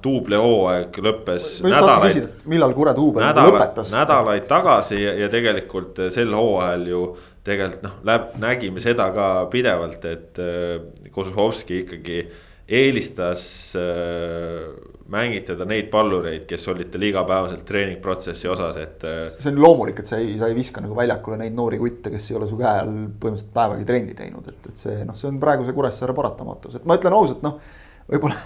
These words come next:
Speaker 2: <laughs> natuke mind isiklikult ajas veidi muigama see, et me oleme nagu üleminekumängude kunnid, et noh, nagu väga hea võistkond ei jäägi <laughs> üleminekumängudele lihtsalt. Aga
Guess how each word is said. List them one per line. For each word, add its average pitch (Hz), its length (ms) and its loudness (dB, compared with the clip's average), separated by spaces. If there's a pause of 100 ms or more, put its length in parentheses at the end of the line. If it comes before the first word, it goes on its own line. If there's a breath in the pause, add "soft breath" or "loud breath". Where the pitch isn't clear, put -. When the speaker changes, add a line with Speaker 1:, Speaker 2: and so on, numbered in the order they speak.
(160 loud breath)
Speaker 2:
<laughs> - 260 -10
natuke 139 400 2
mind 170 240 0
isiklikult 139 480 -2
ajas 127 160 0
veidi 156 160 -2
muigama 131 420 2
see, 127 140 -2
et 123 80 -8
me 117 80 -4
oleme 117 240 -4
nagu 131 160 2
üleminekumängude 117 880 -2
kunnid, 147 400 2
et 101 160 -6
noh, 123 240 -8
nagu - 300 -12 (600)
väga - 240 -8
hea 131 100 4
võistkond 147 480 -2
ei 143 160 -2
jäägi 160 320 4
<laughs> 220 60 8
üleminekumängudele 156 1080 4
lihtsalt. 123 320 -8 (320 loud breath)
Aga 131 360 4